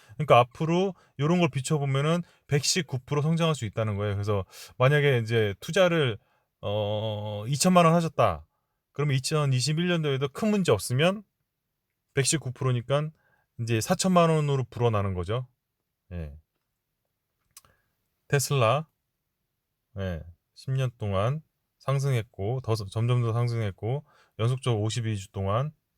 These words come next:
예, 상승했습니다. Probably 팔십, 예, 팔십 퍼센트. 테슬라 스탁 언더밸류, 이제 평가,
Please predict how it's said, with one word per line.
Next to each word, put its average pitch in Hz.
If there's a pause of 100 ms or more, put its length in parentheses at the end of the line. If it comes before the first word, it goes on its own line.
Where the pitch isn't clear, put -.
(200)
예, 85
상승했습니다. 98 (1300)
Probably 104
팔십, - (280)
예, 85 (880)
팔십 110
퍼센트. 90 (880)
테슬라 156
스탁 90 (1300)
언더밸류, 104 (880)
이제 92 (460)
평가, 151